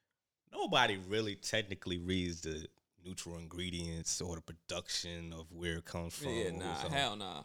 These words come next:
Speaker 1: like, just like, um, everybody, like, I think, what, Dasani is, um, Dasani is Coca-Cola, Aquafina is
Speaker 2: Yeah,
Speaker 1: Pepsi.
Speaker 2: yeah,
Speaker 1: Yeah, it's like,
Speaker 2: yeah.
Speaker 1: mm,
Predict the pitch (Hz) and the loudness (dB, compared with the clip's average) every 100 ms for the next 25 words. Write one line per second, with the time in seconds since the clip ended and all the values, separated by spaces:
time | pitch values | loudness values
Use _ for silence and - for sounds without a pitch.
0 | - 87 92 87 - 107 113 107 107 107 | -10 -2 0 0 0 0 4 4 4 2
1 | 107 104 107 - _ _ _ _ _ _ | 2 0 -4 -8 _ _ _ _ _ _
2 | _ _ _ _ _ 98 101 101 98 95 | _ _ _ _ _ -6 -2 2 4 4
3 | 95 95 - 104 98 98 85 82 - 107 | 2 0 2 -2 0 -2 -2 -2 0 2
4 | 113 110 98 92 92 90 90 90 90 _ | 2 2 0 0 -2 -2 -2 -6 -10 _
5 | _ _ _ _ _ _ _ _ _ _ | _ _ _ _ _ _ _ _ _ _
6 | _ - - - 110 110 98 - _ - | _ -14 -4 2 4 4 2 -2 _ -10
7 | - 104 98 - 107 110 117 127 _ _ | -4 -4 -4 0 0 0 -4 -10 _ _
8 | _ _ _ _ _ _ _ _ _ - | _ _ _ _ _ _ _ _ _ -4
9 | 90 - - 98 98 135 110 110 117 117 | -2 -2 0 2 6 8 8 8 6 8
10 | 107 98 98 95 123 113 | 8 6 4 4 4 0